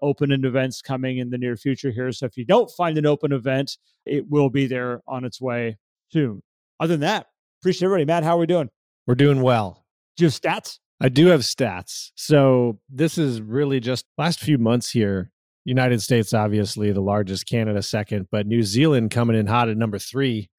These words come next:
Speaker 2: Mexico. So New Zealand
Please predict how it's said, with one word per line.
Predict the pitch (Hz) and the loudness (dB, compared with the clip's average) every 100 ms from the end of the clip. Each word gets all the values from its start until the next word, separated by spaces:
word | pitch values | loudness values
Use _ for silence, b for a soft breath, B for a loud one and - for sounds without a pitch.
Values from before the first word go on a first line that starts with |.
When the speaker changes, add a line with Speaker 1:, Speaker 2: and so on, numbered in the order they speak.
| _ | _
Speaker 2:
Mexico. | 120 131 131 147 113 135 131 135 135 - _ | -2 -2 0 -2 0 2 4 2 -2 -14 _
So | - 160 143 | 0 4 6
New | 131 135 | 4 2
Zealand | 127 147 269 240 131 127 | 6 6 6 4 2 -2